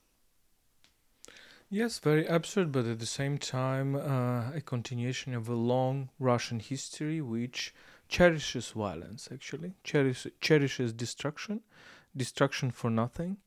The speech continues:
and which sees, uh, its strength in a capacity to destroy. And we Ukrainians probably have perceived it in, in, in, in the best way,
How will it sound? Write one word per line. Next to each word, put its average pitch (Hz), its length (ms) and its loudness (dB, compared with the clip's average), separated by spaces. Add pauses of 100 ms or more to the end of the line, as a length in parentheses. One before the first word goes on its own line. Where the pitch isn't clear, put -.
(400)
and 131 340 4
which 127 320 2
sees, 165 640 0 (120)
uh, 127 380 0 (300)
its - 200 -6
strength - 840 6
in 127 160 -2
a 113 60 -2
capacity 107 640 -8
to 110 140 -8
destroy. - 540 -10 (840)
And 113 160 0
we 147 100 4
Ukrainians 135 640 0
probably 120 440 0
have 104 260 -4
perceived 120 420 -2
it 113 160 -2
in, 101 140 0
in, 110 260 -4
in, 110 240 -6
in 104 180 -4
the 98 80 -6
best 101 460 -2
way, - 180 -8